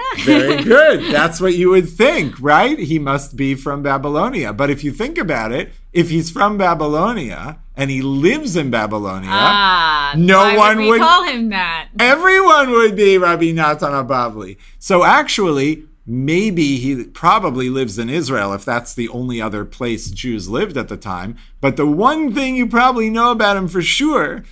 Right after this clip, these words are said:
Speaker 2: is when he got
Speaker 1: Right.
Speaker 2: that name, he wasn't living in Babylonia. Now, maybe he just came for a visit, right? And he lives there all the time. But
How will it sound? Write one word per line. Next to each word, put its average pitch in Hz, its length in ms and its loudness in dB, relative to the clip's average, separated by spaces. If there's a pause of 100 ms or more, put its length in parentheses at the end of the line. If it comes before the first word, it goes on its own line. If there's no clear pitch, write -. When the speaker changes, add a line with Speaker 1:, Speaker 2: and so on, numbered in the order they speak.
(140)
Speaker 2:
is 160 160 0
when 190 180 0
he 185 100 0
got 254 280 2
Speaker 1:
Right. 285 60 -8
Speaker 2:
that 226 240 0
name, 269 580 -4
he 277 220 2
wasn't 330 500 2
living 359 460 0
in 277 220 -2
Babylonia. 170 800 -2
Now, 175 120 2
maybe 226 300 0
he 165 120 -6
just 143 260 -4
came 127 280 -8
for 107 160 -8
a 98 60 -8
visit, 95 380 -8 (180)
right? 101 300 -6
And 104 120 -10
he 107 120 -6
lives 104 260 -6
there 95 180 -6
all 85 140 -10
the 80 120 -18
time. 135 500 -10 (360)
But 143 580 2